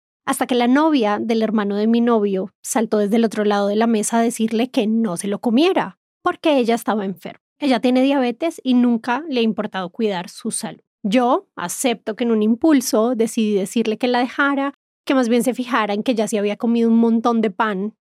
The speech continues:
en un tono relajado como soy yo. A lo que ella respondió, "No es chistoso, ella está enferma". Y nuevamente lo repitió aún más duro y gritando y mirándome con ganas de comerme viva. Afortunadamente, no le respondí nada más por respeto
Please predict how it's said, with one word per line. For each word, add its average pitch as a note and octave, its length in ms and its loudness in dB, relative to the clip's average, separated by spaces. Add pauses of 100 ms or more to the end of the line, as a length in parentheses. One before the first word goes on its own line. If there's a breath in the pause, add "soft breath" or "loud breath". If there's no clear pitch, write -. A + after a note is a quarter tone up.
(100)
en E4 100 2
un D#4 100 2
tono A#3+ 220 0
relajado A3 520 -4
como G3 180 -6
soy - 220 -12
yo. - 180 -20 (180)
A C4+ 100 0
lo B3+ 140 0
que B3+ 140 0
ella G#3+ 180 -2
respondió, A3+ 500 -4 (100)
"No C#4 240 4
es C4+ 140 0
chistoso, - 560 -2 (180)
ella C4 340 2
está B3 200 -6
enferma". G3 380 -6 (440)
Y C#4+ 100 4
nuevamente A#3 540 2
lo C4+ 180 2
repitió A3+ 400 -4
aún G3 180 -2
más G#3+ 280 0
duro C4+ 340 2
y A#3+ 140 0
gritando G#3+ 600 -2 (280)
y C4+ 80 2
mirándome A3+ 400 2
con A#3+ 160 0
ganas A3 240 -2
de G#3 80 -6
comerme G3+ 400 -2
viva. F3 300 -10 (260)
Afortunadamente, C4+ 1040 0
no B3 220 4
le A#3+ 120 2
respondí A#3+ 400 -2
nada G#3+ 280 0
más A#3 260 0
por B3+ 260 -2
respeto D4+ 580 -6